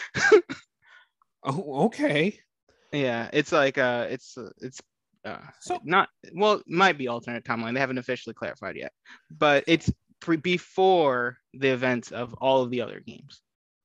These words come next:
Speaker 1: Like,
Speaker 2: Wow, so
Speaker 1: way
Speaker 2: it's just a
Speaker 1: before.
Speaker 2: massive prequel.
Speaker 1: Way before, like, thou-, you know, like, two thousand years before or something like that.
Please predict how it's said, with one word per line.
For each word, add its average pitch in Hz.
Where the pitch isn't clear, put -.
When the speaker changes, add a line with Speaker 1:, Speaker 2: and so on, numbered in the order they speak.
Speaker 1:
Like, 123
Speaker 2:
Wow, 131
so 123
Speaker 1:
way 139
Speaker 2:
it's 127
just 117
a 113
Speaker 1:
before. -
Speaker 2:
massive 160
prequel. 120
Speaker 1:
Way 120
before, -
like, 104
thou-, 123
you 117
know, 98
like, 101
two -
thousand 113
years 107
before 57
or -
something 76
like 67
that. -